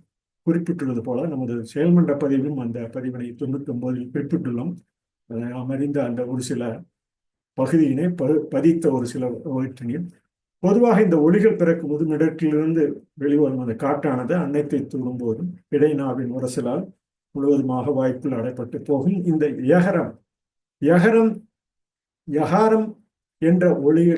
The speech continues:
குறிப்பெல்லாம் அது தொண்ணூத்தி ஒன்பதில் தொ-, அஹ், குறிப்பிட்டுள்ளார். அப்படி இடைநாவுக்கும் அன்னத்துக்கும் அடைபட்டு நிற்காமல் காற்றானது வெளிப்பகுதி நடைமுறை யகர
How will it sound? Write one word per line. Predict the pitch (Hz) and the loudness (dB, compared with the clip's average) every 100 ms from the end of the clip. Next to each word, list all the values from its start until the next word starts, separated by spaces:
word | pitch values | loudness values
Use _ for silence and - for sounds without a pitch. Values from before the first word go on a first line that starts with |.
| - | 0
குறிப்பெல்லாம் | - 170 180 170 135 196 | 2 4 4 2 0 -2
அது | 208 180 | -4 2
தொண்ணூத்தி | 175 180 180 | 4 6 4
ஒன்பதில் | 156 147 175 | 2 2 0
தொ-, | 165 147 143 | 0 -2 -2
அஹ், | 135 131 127 120 | -4 -6 -8 -10
குறிப்பிட்டுள்ளார். | - 151 143 143 - 117 127 175 - _ _ - | -6 -4 -2 -6 -6 -6 -4 -6 -8 _ _ -12
அப்படி | - 139 127 | -4 -2 -2
இடைநாவுக்கும் | 131 165 180 175 170 165 165 190 196 | 0 2 4 4 2 0 -2 -6 -6
அன்னத்துக்கும் | 170 135 165 175 180 185 180 | -4 -4 -4 -4 -6 -4 -4
அடைபட்டு | 123 151 165 175 - 214 | 0 0 0 -2 -2 0
நிற்காமல் | 143 139 - 180 175 170 | 0 -2 2 6 6 4
காற்றானது | 139 143 - 165 156 127 160 180 _ _ _ - | 0 -4 -2 0 0 0 -2 -4 _ _ _ 0
வெளிப்பகுதி | 165 214 180 202 151 147 | 2 2 2 0 0 0
நடைமுறை | 131 120 120 117 135 175 | -2 -4 -6 -6 -4 -2
யகர | 127 113 135 | 0 0 2